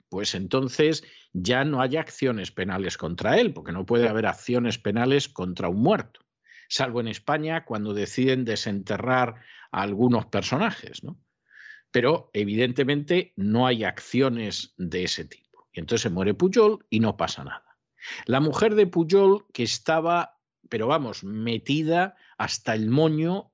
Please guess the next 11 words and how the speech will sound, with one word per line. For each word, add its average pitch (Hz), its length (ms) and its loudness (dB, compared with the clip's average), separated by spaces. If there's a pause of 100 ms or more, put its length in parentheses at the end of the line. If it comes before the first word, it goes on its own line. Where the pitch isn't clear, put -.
en 110 240 0
las 127 220 -2
ilegalidades 113 800 0
de 110 100 -4
Pujol 123 460 2
y 98 80 -10
en 104 80 -8
los 104 140 -4
delitos 113 420 -2
de 110 80 0
Pujol. 135 400 2